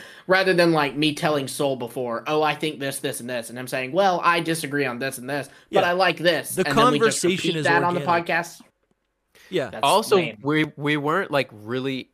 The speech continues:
Speaker 3: I mean, we were friends, but not, like, in real life kind of friends before this. You know
Speaker 2: We
Speaker 3: what I
Speaker 2: just,
Speaker 3: mean? So,
Speaker 2: we
Speaker 3: like,
Speaker 2: just
Speaker 1: Internet
Speaker 2: respected
Speaker 1: friends,
Speaker 2: each
Speaker 1: right.
Speaker 2: other's,
Speaker 3: Yeah.
Speaker 2: like,
Speaker 3: It's kinda
Speaker 2: content.
Speaker 3: crazy, really, to just, like, come on here and then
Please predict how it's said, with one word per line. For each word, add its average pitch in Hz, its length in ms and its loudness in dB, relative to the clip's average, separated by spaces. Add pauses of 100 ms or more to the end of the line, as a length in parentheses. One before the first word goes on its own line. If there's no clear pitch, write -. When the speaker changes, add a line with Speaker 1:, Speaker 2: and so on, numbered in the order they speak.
(140)
Speaker 3:
I 120 40 -10
mean, 120 180 -8
we 123 120 -4
were 113 280 -2
friends, 143 480 -2
but - 240 -6
not, 123 160 -4
like, 123 260 -4
in 120 280 -10
real 120 260 -4
life 110 360 -4
kind 113 220 -6
of 104 60 -10
friends 113 460 -8
before 113 500 -4
this. 175 320 -8
You - 100 -12
know 139 60 0
Speaker 2:
We 139 40 6
Speaker 3:
what 135 40 4
I - 40 2
Speaker 2:
just, 123 80 0
Speaker 3:
mean? 131 80 -2
So, 175 60 -6
Speaker 2:
we 180 60 2
Speaker 3:
like, - 80 2
Speaker 2:
just 190 80 4
Speaker 1:
Internet 185 220 6
Speaker 2:
respected 170 340 0
Speaker 1:
friends, 156 40 -2
Speaker 2:
each 156 180 -6
Speaker 1:
right. 156 120 -4
Speaker 2:
other's, 143 380 -8 (240)
Speaker 3:
Yeah. 170 220 6
Speaker 2:
like, 135 220 -4
Speaker 3:
It's - 320 -20
kinda 143 180 -6
Speaker 2:
content. 190 300 2
Speaker 3:
crazy, 117 520 0
really, 104 360 -4
to 120 140 -8
just, 110 200 -10
like, 107 180 -2
come 113 200 -4
on 110 160 -2
here 110 160 -4
and 104 120 -8
then 101 220 -10